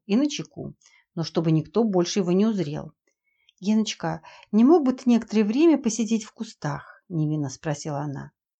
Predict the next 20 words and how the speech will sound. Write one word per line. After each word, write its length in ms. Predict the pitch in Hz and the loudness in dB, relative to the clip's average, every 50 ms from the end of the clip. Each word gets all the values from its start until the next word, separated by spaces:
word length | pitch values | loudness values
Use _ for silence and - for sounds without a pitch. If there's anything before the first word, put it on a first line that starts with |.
| _ _ _ _ _ _ _ | _ _ _ _ _ _ _
«Это 160 | - 196 190 | 2 2 4
вроде 280 | 170 175 180 175 165 180 | 4 4 2 2 2 0
как 200 | - 185 175 175 | -2 -2 -2 -2
в 40 | 156 | 0
засаде?» 600 | 156 196 190 190 - 294 330 285 226 160 - _ _ _ _ _ _ _ _ _ _ _ _ _ _ _ _ _ _ _ _ _ _ _ _ _ - _ _ _ _ | 2 2 2 4 6 4 4 4 2 -4 -4 _ _ _ _ _ _ _ _ _ _ _ _ _ _ _ _ _ _ _ _ _ _ _ _ _ -20 _ _ _ _
«У 80 | - 208 | 2 4
меня 280 | 220 226 233 247 240 | 6 6 6 6 4
коллега 560 | 233 233 - 262 262 240 220 185 165 165 165 160 | 2 6 4 6 6 6 4 4 4 4 0 0
по 120 | - 196 | 2 4
работе 440 | 202 220 220 220 254 254 254 - 214 | 4 4 4 4 0 0 0 -2 -4
очень 260 | 202 - 226 220 214 | -2 0 2 4 4
нервный. 500 | 208 190 160 143 139 139 139 151 156 160 _ | 4 4 2 0 -4 -6 -8 -8 -10 -4 _
Увидит 380 | 202 214 254 285 254 233 214 | 0 2 2 2 0 0 -2
тебя, 240 | - - 175 165 165 | -4 -4 -2 -2 2
подумает, 520 | 165 190 - 196 220 269 277 262 233 208 - | 4 4 4 4 4 4 4 4 2 2 -2
что 180 | - - 160 | -8 -14 -12
ты 200 | _ - 269 277 | _ -2 2 4
мой 220 | 247 196 196 247 254 | 4 4 4 2 0
сердечный 640 | - 170 156 147 139 180 220 214 - - 139 139 | -2 -4 -4 -2 -2 -2 -2 -2 -4 -6 -6 -6
друг. 380 | 143 151 160 185 196 196 - | -4 -2 0 -2 -2 -4 -8